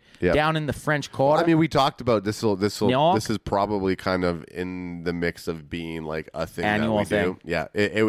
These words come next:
Speaker 1: it was. It's, it's sweet. It's sweet to meet a lot of people. I think outside of the Cowboys fans, we've, we did talk to a lot of, like, other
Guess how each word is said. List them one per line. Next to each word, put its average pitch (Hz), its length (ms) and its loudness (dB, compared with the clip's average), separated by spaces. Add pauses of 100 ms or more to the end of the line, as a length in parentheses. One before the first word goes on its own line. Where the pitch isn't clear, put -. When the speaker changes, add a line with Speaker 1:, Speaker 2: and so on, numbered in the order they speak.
(120)
Speaker 1:
it 117 60 4
was. 95 380 0
It's, - 320 -4
it's 110 180 -2
sweet. 104 240 2 (260)
It's 135 200 0
sweet 165 220 0
to 135 100 0
meet 113 260 0
a - 80 -2
lot 104 180 2
of 101 60 -4
people. 110 300 2
I 98 100 2
think 123 400 -4
outside 107 400 2
of 104 80 0
the 87 100 -2
Cowboys 104 600 0
fans, 104 340 -2
we've, 90 220 -2 (100)
we 101 80 -6
did 95 320 -2
talk 92 340 -2
to 98 160 -2
a 87 60 0
lot 87 220 2
of, 82 100 -4
like, 85 240 -4
other 85 480 -2